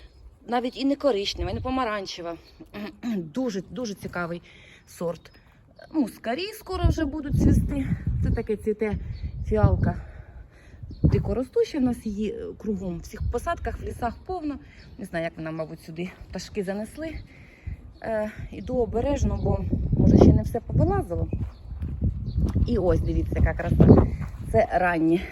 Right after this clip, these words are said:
нарциси. О,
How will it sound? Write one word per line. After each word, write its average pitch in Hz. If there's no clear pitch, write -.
нарциси. 226
О, 233